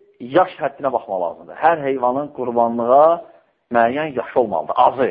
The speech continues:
ən azı yaşı olmalıdır. Məsələn, qoyunda ən az bir ildən deyənlər var, ən azı da altı aydır deyənlər var qoyunda.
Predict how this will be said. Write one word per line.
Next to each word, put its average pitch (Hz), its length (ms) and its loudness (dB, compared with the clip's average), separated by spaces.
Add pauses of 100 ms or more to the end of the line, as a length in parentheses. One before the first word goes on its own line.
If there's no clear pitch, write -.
(460)
ən 156 140 2
azı 143 200 0
yaşı 131 260 -4
olmalıdır. 82 420 -8 (920)
Məsələn, 185 400 2
qoyunda 170 540 2
ən 196 260 2
az 190 320 6 (600)
bir 208 220 0
ildən 196 380 2 (260)
deyənlər 160 420 2
var, 202 360 4
ən 196 160 2
azı 170 260 4
da - 80 4
altı 156 340 2
aydır 139 240 2
deyənlər 110 380 -6
var 69 160 -8 (640)
qoyunda. 98 400 0